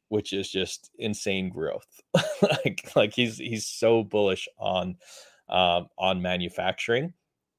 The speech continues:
You, you know, he, he, like I said, he came out directly and told us, uh,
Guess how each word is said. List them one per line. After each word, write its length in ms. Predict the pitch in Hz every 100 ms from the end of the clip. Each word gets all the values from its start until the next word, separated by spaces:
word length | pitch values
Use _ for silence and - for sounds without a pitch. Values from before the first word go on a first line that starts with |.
| _ _ _ _ _
You, 220 | 131 110 110
you 80 | 127
know, 100 | 110
he, 360 | 107 107 104 107
he, 200 | 104 92 _ -
like 180 | 95 92
I 20 |
said, 160 | - 98
he 60 |
came 200 | 90 107
out 80 | 95
directly 320 | 95 101 98
and 80 | 98
told 160 | 104 95
us, 160 | 92 - - _ _ _ _ _ _ -
uh, 220 | 104 95